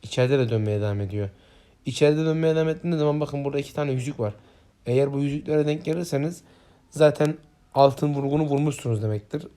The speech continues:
Oyunda bu ciddi bir şans demek. Bakın şöyle bir binek var.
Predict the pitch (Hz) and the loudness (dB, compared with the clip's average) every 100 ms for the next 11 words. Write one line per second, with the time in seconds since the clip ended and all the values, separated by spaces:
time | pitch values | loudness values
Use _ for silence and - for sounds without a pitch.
0 | - 127 123 123 127 120 120 120 - 131 | -6 -2 0 0 -2 -2 -4 -8 -8 -8
1 | 120 - 135 131 110 123 - - _ _ | -6 -2 -2 -2 -6 -6 -8 -18 _ _
2 | _ _ _ _ _ 131 127 120 131 131 | _ _ _ _ _ -2 -2 -2 -2 -2
3 | 127 127 135 139 123 120 | -2 0 0 0 -2 -4